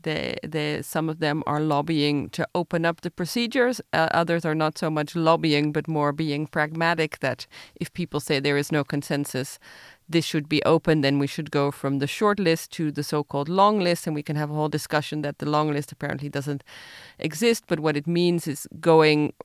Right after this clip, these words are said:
from only the four people that were on that, uh, short list to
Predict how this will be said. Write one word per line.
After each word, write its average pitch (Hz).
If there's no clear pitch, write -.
from 151
only 151
the 147
four 151
people 151
that 139
were 143
on 143
that, 131
uh, 147
short 185
list 160
to 165